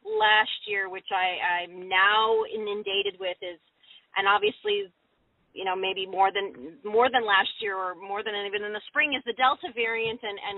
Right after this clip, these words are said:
covid and covid vaccines, and how is that affecting residents who are living with dementia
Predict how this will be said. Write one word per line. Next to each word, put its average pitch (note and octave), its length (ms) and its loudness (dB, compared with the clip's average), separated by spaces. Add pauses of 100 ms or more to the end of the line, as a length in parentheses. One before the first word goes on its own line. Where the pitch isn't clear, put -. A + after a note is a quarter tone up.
(140)
covid B3 480 -2
and G3+ 160 -12
covid C4 320 -2
vaccines, A#3+ 640 0
and G#3 160 -8 (560)
how C#4+ 320 2
is B3+ 80 -6
that B3 160 2
affecting G3 800 -6 (560)
residents A3+ 540 -2 (100)
who A#3 80 -4
are G#3 100 -4
living G#3+ 300 -4
with G#3 160 -8
dementia G3+ 420 -6